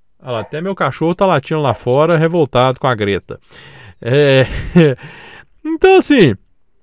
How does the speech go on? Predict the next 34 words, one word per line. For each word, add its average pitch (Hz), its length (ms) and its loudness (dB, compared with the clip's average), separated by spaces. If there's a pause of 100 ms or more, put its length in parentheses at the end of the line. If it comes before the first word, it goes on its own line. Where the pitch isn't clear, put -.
(500)
Bolsonaro 311 520 2
tá 330 80 0
coberto 247 380 2
de 233 60 0
razão. 202 280 4
Na 220 60 0
verdade, 233 300 2
eu 262 60 -2
não 262 100 -4
entendo 214 480 0
por 214 240 0
que, 220 160 0 (280)
por 247 200 -2
que 277 140 0
dão 233 220 0
tanto 233 320 0
espaço - 640 -2
pra 156 140 0
essa 147 120 -6
menina. 127 420 -6 (440)
Aliás, 151 260 4
eu 214 80 0
entendo 214 340 -4
sim. - 300 -12 (300)
Eles 180 180 -4
precisam 233 720 -2
de 139 80 -4
uma 156 140 -2
marionete. 147 840 0 (460)
É... 127 880 -2
a 123 80 -4
esquerda, 180 420 -2
quando 208 200 -2
encontra, 160 760 -2